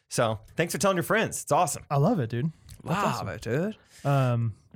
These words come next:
Speaker 2: what's up with pickleball? You got any pickleball stories or anything?
Speaker 1: Pickle
Speaker 2: We
Speaker 1: stories.
Speaker 2: played pickleball
Speaker 1: <clears throat>
Speaker 2: together for
Speaker 1: We
Speaker 2: the first
Speaker 1: did.
Speaker 2: time in a long time.
Speaker 1: Yeah, indoors Saturday.
Speaker 2: Yeah.
Speaker 1: It was kinda fun.
Speaker 2: I hadn't played in a while, and I thought to myself, "Maybe I'm not that into pickleball anymore. Maybe I'm kind of,"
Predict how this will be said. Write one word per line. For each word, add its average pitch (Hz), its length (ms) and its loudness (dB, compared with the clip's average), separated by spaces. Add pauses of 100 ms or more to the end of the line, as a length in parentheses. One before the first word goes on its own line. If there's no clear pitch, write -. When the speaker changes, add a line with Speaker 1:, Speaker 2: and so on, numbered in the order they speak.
(300)
Speaker 2:
what's 160 180 0
up 170 80 2
with 156 140 0
pickleball? 123 520 -2
You 131 80 -4
got 135 140 0
any 131 140 0
pickleball 156 440 -2
stories 170 320 -2
or 120 100 0
anything? 131 320 -2 (300)
Speaker 1:
Pickle 170 180 -4
Speaker 2:
We - 40 -2
Speaker 1:
stories. 139 380 4
Speaker 2:
played 196 140 6
pickleball 143 640 4
Speaker 1:
<clears throat> - 0 -
Speaker 2:
together 151 500 4 (240)
for 185 60 -4
Speaker 1:
We 269 100 6
Speaker 2:
the 320 80 4
first 233 160 6
Speaker 1:
did. - 20 2
Speaker 2:
time 156 180 4
in 147 60 2
a 139 40 4
long 254 220 4
time. 113 280 -8
Speaker 1:
Yeah, 139 420 4
indoors 202 560 2
Saturday. 104 540 2 (220)
Speaker 2:
Yeah. 156 360 2
Speaker 1:
It - 60 -14
was 247 80 -6
kinda - 160 -2
fun. 127 260 -2 (200)
Speaker 2:
I 208 240 2
hadn't 202 260 2
played 202 480 0
in 175 140 -2
a 160 80 0
while, 156 400 2
and 131 80 2
I 131 100 2
thought 127 260 -2
to 135 60 -4
myself, 127 380 -2
"Maybe 190 260 2
I'm 254 80 2
not 226 180 2
that 180 120 2
into 165 180 0
pickleball 147 540 0
anymore. 143 300 0
Maybe 147 260 0
I'm 135 100 0
kind 147 180 -2
of," 127 240 -4